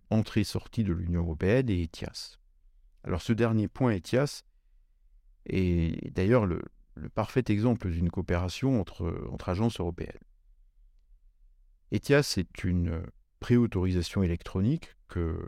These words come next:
devront obtenir tous les voyageurs non citoyens de l'Union européenne et non citoyens des États associés Schengen avant de se présenter à notre frontière extérieure. C'est comparable, si vous voulez, à, à l'esta, euh,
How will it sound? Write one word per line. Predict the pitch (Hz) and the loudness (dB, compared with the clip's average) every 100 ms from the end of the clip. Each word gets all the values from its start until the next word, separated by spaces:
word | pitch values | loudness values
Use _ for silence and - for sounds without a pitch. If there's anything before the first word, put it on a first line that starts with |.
| - | -4
devront | 90 87 101 90 | -2 0 -2 -2
obtenir | - 95 98 95 | -4 0 0 0
tous | - 151 | -2 0
les | 135 | 2
voyageurs | 101 101 98 92 95 92 87 - - | 4 4 4 4 4 2 0 -4 0
non | 98 120 | 2 2
citoyens | - 107 101 92 92 | 0 -4 2 4 4
de | 87 | 4
l'Union | 87 85 92 | 2 0 -2
européenne | 87 87 90 90 82 | -4 -4 0 0 0
et | |
non | 85 107 | 0 0
citoyens | - - - 95 90 85 | 0 -6 -2 2 2 2
des | 80 82 | 0 -4
États | - 90 | -4 -4
associés | 82 87 - - | -4 -6 -8 -6
Schengen | - 82 82 101 139 156 - _ _ _ _ _ - | -4 -2 0 4 4 2 -2 _ _ _ _ _ -6
avant | 90 95 117 | -2 2 2
de | 98 80 80 | 4 2 0
se | 78 78 | -4 -8
présenter | - 98 92 87 - 139 | -2 0 0 0 0 0
à | 104 | 0
notre | 85 - 80 | -4 -6 -8
frontière | - 85 107 | -6 -2 0
extérieure. | 92 - - 50 - - _ - - - - - _ _ _ _ _ - - | -2 -4 -14 -14 -18 -20 _ -20 -20 -20 -20 -20 _ _ _ _ _ -20 -14
C'est | - 87 | -8 -4
comparable, | 98 107 104 131 107 87 82 | -2 2 4 4 4 2 0
si | - | -2
vous | 87 | -2
voulez, | 98 107 | 2 4
à, | 80 | 4
à | 80 - 87 | 0 -4 -2
l'esta, | 95 - - 107 104 98 - | -2 -4 0 2 4 2 -4
euh, | 50 | -8